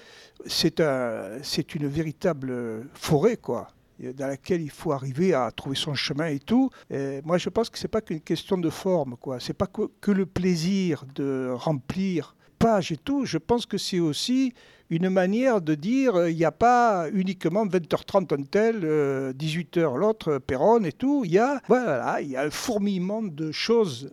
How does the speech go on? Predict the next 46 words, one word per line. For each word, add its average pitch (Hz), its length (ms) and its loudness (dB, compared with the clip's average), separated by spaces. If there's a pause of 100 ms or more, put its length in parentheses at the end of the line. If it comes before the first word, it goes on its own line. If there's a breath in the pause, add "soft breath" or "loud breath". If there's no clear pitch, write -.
(120)
Et, 139 260 -6
et 160 140 -6
là-dedans, 165 400 -2
il 220 120 -2
faut - 180 -4
se - 140 -6
retrouver, 147 500 -6
il 165 40 -14
faut - 140 -8
se 143 80 -8
débrouiller. 160 580 -2
Ben 151 200 -6
Saïd 156 320 -6
l'après-midi, 165 720 -4
puis - 160 -14
il 135 40 -6
y 131 40 -4
avait 135 140 -6
les, 135 240 -6 (420 loud breath)
les 135 80 -12
syndicalistes 143 800 -8
du, 127 680 -8 (240)
du 135 120 -14
pain, 170 260 0 (140)
du 139 120 -4
G 117 160 -2
M 147 100 -2
H 151 200 -4
tout - 160 -20
à 127 80 -2
l'heure. 208 160 0
C'était - 220 -10
extraordinaire, 160 500 -8
hein, 123 80 -10
d'ailleurs. 107 320 -12 (100)
Bon, 110 120 -14 (240 soft breath)
parce 139 100 -14
qu'à 135 140 -8
toi 143 140 -8
nous 135 80 -8
soit 131 180 -8
dit, 190 180 -2
un 131 60 -4
beau 131 160 -6
solo 160 400 -4
de, 120 340 -8